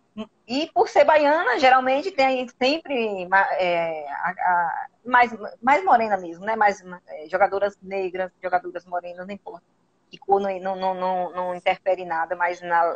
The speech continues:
pra eles lá interferiu naquele momento. Foi chamada de, de macaco, de urubu, de porco, f-, imitava o som do, do porco. Tipo assim, foi incrível. Tanto que, pra gente sair de campo,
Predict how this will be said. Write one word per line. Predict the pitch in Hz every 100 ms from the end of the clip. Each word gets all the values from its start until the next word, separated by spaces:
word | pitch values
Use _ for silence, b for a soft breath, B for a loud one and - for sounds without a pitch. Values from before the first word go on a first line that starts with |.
| -
pra | 190 180
eles | 180 175 175
lá | 170 170 220
interferiu | 233 214 214 180 180
naquele | 180 175 175
momento. | 170 170 185 220 - _ _ _ -
Foi | 214
chamada | 208 190 185 180
de, | 175 180
de | - 175 170 160
macaco, | 190 - 190 185 185
de | 180 185
urubu, | 185 196 - 180 370 - _ _ _
de | 403
porco, | - 202 208 208 202 202
f-, | - -
imitava | 208 208 226 262 262
o | 233
som | 208 190
do, | 185 175
do | 180
porco. | - 370 381 - - - _ _ _
Tipo | _ 220
assim, | - 165 _ _ -
foi | 262
incrível. | 277 220 214 208 202
Tanto | 262 311 359 302
que, | 262 240 220 202 180 -
pra | 214
gente | 247 277
sair | 277
de | 240
campo, | - 196 226 -